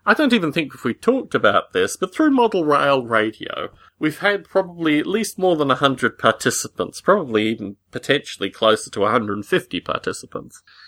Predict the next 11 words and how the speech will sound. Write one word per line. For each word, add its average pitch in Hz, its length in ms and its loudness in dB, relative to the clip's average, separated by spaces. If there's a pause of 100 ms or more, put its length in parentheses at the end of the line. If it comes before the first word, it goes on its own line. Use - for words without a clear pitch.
(580)
A 165 100 4
group 294 320 2
of 240 100 0
these 147 240 2
participants 135 880 -2
have 117 160 -4
gone 139 320 2
on 117 300 2
to - 140 -8
do 117 460 0
video 107 680 0